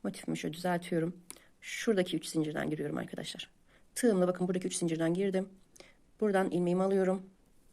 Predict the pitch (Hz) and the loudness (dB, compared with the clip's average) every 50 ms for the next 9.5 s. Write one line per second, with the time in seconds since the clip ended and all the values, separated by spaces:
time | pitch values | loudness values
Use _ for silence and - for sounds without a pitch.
0 | _ _ _ _ _ _ _ _ _ _ - - _ _ _ - 170 165 160 165 | _ _ _ _ _ _ _ _ _ _ -20 -20 _ _ _ -6 -4 0 0 2
1 | 175 185 - - 208 190 185 185 185 185 - - - - _ - - - - _ | 2 0 0 2 2 2 2 2 0 0 -2 -10 -20 -20 _ -20 -20 -20 -20 _
2 | - - _ _ _ _ - - - - - 104 104 220 - - - - _ _ | -20 -20 _ _ _ _ -20 -20 -12 -2 2 4 4 4 2 0 -6 -12 _ _
3 | _ _ _ _ _ _ _ _ _ _ - _ _ _ _ _ _ _ _ - | _ _ _ _ _ _ _ _ _ _ -20 _ _ _ _ _ _ _ _ -8
4 | - 214 - 254 220 208 214 208 196 185 170 160 - - 131 - - - - - | -4 -2 0 2 2 2 2 2 2 2 0 0 -2 -4 -8 -10 -14 -20 -20 -20
5 | - _ _ _ _ _ - - _ _ _ _ - - _ - - - 214 196 | -20 _ _ _ _ _ -20 -20 _ _ _ _ -20 -20 _ -20 -8 -4 0 2
6 | 180 170 180 190 202 - - 214 208 196 202 170 165 - - - 170 - - - | 2 2 2 2 0 -2 -2 0 0 0 0 -2 -4 -4 -4 -2 -2 -2 -2 -2
7 | - - - 170 170 185 180 170 185 185 175 175 - 165 - 156 - - - 175 | -2 -2 0 2 2 2 2 2 2 0 0 0 -2 -2 -4 -4 -2 -2 0 -2
8 | 185 180 - - - - - - _ _ _ _ _ _ _ - - 202 180 156 | -2 -2 -6 -16 -20 -20 -20 -20 _ _ _ _ _ _ _ -6 -2 0 0 2
9 | 160 160 - 131 147 - - - - - | 0 0 -2 -4 -6 -4 -6 -6 -6 -8